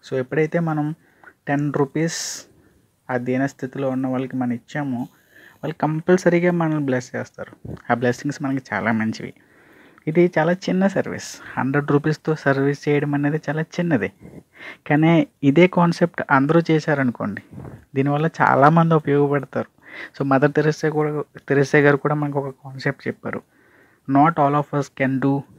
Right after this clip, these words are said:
a great things, but we can do small things with great love." So, మనం చేసే చిన్న పనైనా సరే, great లవ్తో మనం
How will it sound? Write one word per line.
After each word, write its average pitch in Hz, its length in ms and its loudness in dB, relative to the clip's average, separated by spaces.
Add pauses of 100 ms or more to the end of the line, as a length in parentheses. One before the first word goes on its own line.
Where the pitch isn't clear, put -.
(180)
a 120 100 -6
great 120 220 0 (140)
things, 202 160 -4 (540)
but 175 340 6 (580)
we 127 180 0 (140)
can 180 220 4
do 180 220 8 (560)
small 156 380 6
things 170 420 0 (1000)
with 180 300 4 (160)
great 143 360 4
love." 95 180 -2 (1040)
So, 175 60 2
మనం 165 300 4
చేసే 175 240 2
చిన్న 180 420 2
పనైనా 156 420 2
సరే, 120 340 -6 (580)
great 156 520 4
లవ్తో 131 580 4 (260)
మనం 139 240 0